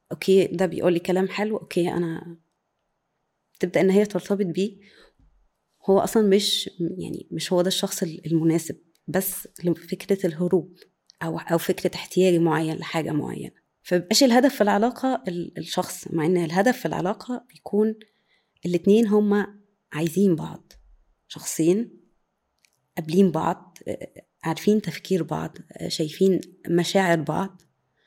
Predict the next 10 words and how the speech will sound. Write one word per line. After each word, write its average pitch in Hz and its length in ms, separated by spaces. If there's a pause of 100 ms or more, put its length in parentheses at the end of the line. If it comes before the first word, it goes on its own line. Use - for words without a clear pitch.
(420)
حابين 185 460
يكونوا 233 380
مع 160 180
بعض. 160 380 (960)
ده 175 220
ال-، 175 300
ده 180 100
المهم 175 420
في 151 160
الموضوع. 156 380